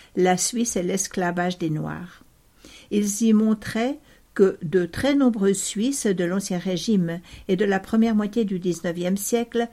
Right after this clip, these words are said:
participèrent sous de multiples formes à la traite esclavagiste.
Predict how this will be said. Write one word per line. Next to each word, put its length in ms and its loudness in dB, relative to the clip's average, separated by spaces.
participèrent 800 -2
sous 140 -2
de 120 0
multiples 540 0
formes 540 -2
à 120 -2
la 140 0
traite 340 -8
esclavagiste. 920 -6